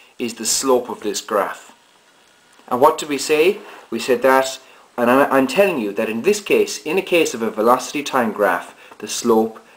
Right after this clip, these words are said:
is equal to the acceleration. Slopes can equal many different things, as in have physical meanings. But this, you know, another way of writing what I've written there would be delta y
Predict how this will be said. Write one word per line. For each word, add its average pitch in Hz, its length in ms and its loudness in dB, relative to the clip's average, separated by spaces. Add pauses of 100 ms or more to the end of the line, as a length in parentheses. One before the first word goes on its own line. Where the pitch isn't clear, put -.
(120)
is 98 180 -10
equal 98 220 -2
to - 100 -10
the 85 160 -8
acceleration. 98 880 -2 (1800)
Slopes 151 440 2
can 139 180 -4
equal 120 200 -2
many 135 280 4
different 104 360 -4
things, 85 460 -10 (320)
as 104 140 -6
in 110 80 0
have - 280 -2
physical 120 600 -2
meanings. 95 460 -4 (320)
But 117 160 2
this, - 360 2 (220)
you 120 140 4
know, 143 160 4
another 156 320 2
way 139 140 4
of 107 100 0
writing 117 340 4
what 104 120 -8
I've 104 100 -10
written 117 220 -4
there 113 160 -2
would 98 180 -6
be 98 120 -12
delta 139 420 2
y 107 580 2